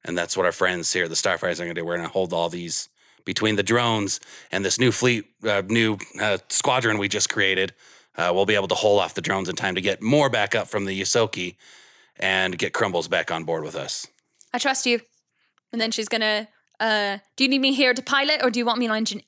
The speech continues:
Speaker 2: engineering?
Speaker 1: Um, head to engineering for now.
Speaker 2: Yes, sir.
Speaker 1: You might be running back and forth.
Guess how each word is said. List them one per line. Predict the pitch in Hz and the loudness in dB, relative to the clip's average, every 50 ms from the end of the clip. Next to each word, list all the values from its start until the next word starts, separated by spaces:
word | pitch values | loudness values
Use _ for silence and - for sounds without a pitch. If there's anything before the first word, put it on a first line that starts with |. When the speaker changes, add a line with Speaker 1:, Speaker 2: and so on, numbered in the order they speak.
| _ _ | _ _
Speaker 2:
engineering? | - 233 226 233 226 - 220 214 208 208 196 180 175 190 202 _ _ _ _ _ - | -2 -2 0 0 -2 -2 -4 -4 -6 -6 -6 -8 -8 -12 -16 _ _ _ _ _ -4
Speaker 1:
Um, | 98 101 98 95 - _ _ - - - | -2 -2 -2 -2 -6 _ _ -18 -8 -4
head | - 127 123 | -2 0 2
to | 120 110 | 2 2
engineering | 107 98 98 95 95 90 90 87 87 87 | 2 0 0 -2 -2 -2 -2 -2 -4 -4
for | 80 - - - 101 | -8 -10 -6 -4 -4
now. | 95 90 87 85 85 - - _ _ - - | -2 -2 -2 -2 -4 -6 -10 _ _ -12 -6
Speaker 2:
Yes, | 233 - | -2 -2
sir. | - 202 196 202 - - - - _ _ _ _ | 0 0 -2 -4 -8 -14 -20 -20 _ _ _ _
Speaker 1:
You | - 120 | 0 2
might | 127 143 139 123 | 2 2 4 4
be | 123 | 4
running | 120 120 113 107 101 | 4 4 4 2 2
back | 95 98 90 - - | 2 2 0 0 -2
and | 80 - | -6 -6
forth. | - 90 78 73 - - | -6 -4 -6 -6 -8 -12